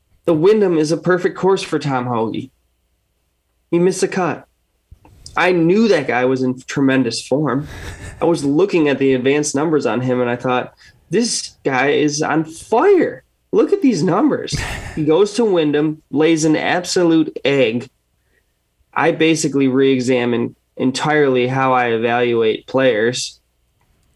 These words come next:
And then he comes back at a golf course that is a behemoth and does not really make that much sense for Tom Hoge, and he gets all the way into the top five. He would have cashed in each way.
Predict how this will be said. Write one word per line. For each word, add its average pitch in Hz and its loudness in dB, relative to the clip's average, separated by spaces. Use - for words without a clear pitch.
And 139 2
then 160 2
he 160 -4
comes 160 0
back 135 -2
at 120 0
a 135 2
golf 143 0
course 131 -2
that 135 0
is 120 -2
a 131 -2
behemoth 127 0
and 131 -2
does 147 0
not 151 -2
really 151 2
make 135 0
that 135 -4
much 131 -2
sense 156 -2
for 123 -4
Tom 113 -2
Hoge, 131 0
and 135 2
he 147 0
gets 151 -2
all 170 0
the 175 0
way 170 2
into 170 0
the 165 0
top 185 -4
five. 220 0
He 175 0
would 220 2
have 196 -6
cashed 180 -2
in 175 0
each - -4
way. - -4